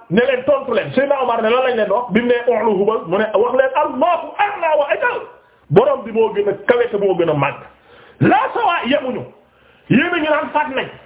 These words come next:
Abu Sufyan ne, ah, ah, yéen <laughs> faat nañ ay nit ci suuf. <laughs> Ñoo xamante ne ñun faat nañ leen. Am na fa ñoo xam ne nag daggaate nañ leen.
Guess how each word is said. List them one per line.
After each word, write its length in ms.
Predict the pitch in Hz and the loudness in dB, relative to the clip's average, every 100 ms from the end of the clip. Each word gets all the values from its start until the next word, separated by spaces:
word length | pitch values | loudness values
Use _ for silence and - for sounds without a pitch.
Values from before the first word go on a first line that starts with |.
| - | -2
Abu 240 | - 262 302 | 0 2 0
Sufyan 320 | 302 294 277 | 0 0 0
ne, 80 | 254 - - _ _ _ _ _ _ _ _ | -2 -4 -10 _ _ _ _ _ _ _ _
ah, 240 | - 208 294 - - - _ _ _ _ 127 | 0 0 -2 -6 -20 -20 _ _ _ _ 0
ah, 220 | 226 294 - - _ _ | 2 0 -4 -18 _ _
yéen 400 | 147 285 339 370 - - - 240 - 185 - | 0 2 0 -6 -12 -12 -2 -2 0 -2 0
<laughs> 680 | 170 - - - - - - | -2 -4 -14 -16 -18 -10 2
faat 220 | 277 - | 2 2
nañ 220 | 349 330 294 220 - _ - | -4 -4 -4 -12 -18 _ -2
ay 140 | 254 | 0
nit 260 | 311 339 - | 0 -2 0
ci 120 | 294 | 0
suuf. 220 | - 359 123 - - _ _ _ | 2 2 0 -12 -20 _ _ _
<laughs> 1080 | 185 - - - - _ _ - - - - | -2 -2 -8 -20 -20 _ _ -20 -18 -16 2
Ñoo 200 | 208 302 | 4 4
xamante 400 | 311 311 285 - | 0 -2 0 0
ne 80 | 277 | 0
ñun 240 | 254 262 247 | 0 0 2
faat 220 | 269 262 | 0 0
nañ 120 | 254 | -2
leen. 220 | 220 185 - - _ _ _ - - | 0 -2 -4 -16 _ _ _ -20 0
Am 180 | - 302 | 0 2
na 100 | 294 | -2
fa 80 | 294 | 0
ñoo 200 | 269 262 262 | 0 0 0
xam 160 | 262 | -2
ne 80 | 240 | -2
nag 200 | 240 214 | -2 0
daggaate 440 | 262 - 254 254 226 | 0 0 -2 0 0
nañ 100 | 208 | 2
leen. 220 | 196 - | 0 -2